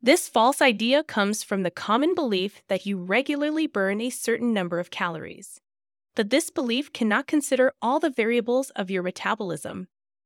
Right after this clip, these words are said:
You need to be aware of your total baseline energy expenditure, which can vary by fifty percent. The third assumption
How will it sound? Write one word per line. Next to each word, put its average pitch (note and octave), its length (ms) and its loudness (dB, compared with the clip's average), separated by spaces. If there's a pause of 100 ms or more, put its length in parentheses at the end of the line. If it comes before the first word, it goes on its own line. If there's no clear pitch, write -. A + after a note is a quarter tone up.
(300)
You C4 140 6
need F4+ 140 8
to F4+ 100 -2
be C#4+ 120 2
aware A3 420 2
of F3+ 160 -6
your F3 120 -2
total A3 440 -2
baseline G3+ 560 -4
energy G#3 380 -4
expenditure, - 800 -6 (240)
which - 160 -4
can A#3 180 2
vary A3+ 340 4
by E3+ 180 -4
fifty - 380 -6
percent. - 500 -12 (920)
The A3+ 120 4
third D4 240 8
assumption C4 640 4